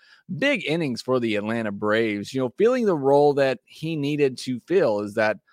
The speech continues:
long reliever, that guy who could come in and mop up duty, or if you were up big or down big, or if you ran out of bullpen arms and you needed him in the extra innings, as he did a couple of times,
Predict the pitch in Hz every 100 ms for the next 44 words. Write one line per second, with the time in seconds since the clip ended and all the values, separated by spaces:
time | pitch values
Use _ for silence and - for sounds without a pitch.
0 | _ _ - 107 127 147 151 147 147 147
1 | 147 147 131 104 104 120 120 123 110 101
2 | 127 127 127 131 110 104 _ _ _ 117
3 | 143 156 156 156 139 151 160 165 151 120
4 | 110 117 113 110 - 165 143 160 165 135
5 | 113 123 151 160 143 147 160 165 135 170
6 | 202 151 160 160 151 165 170 165 131 170
7 | 175 156 151 156 156 135 147 143 147 151
8 | 147 147 151 147 - 147 185 175 143 123
9 | 135 139 127 135 131 131 120 123 135 147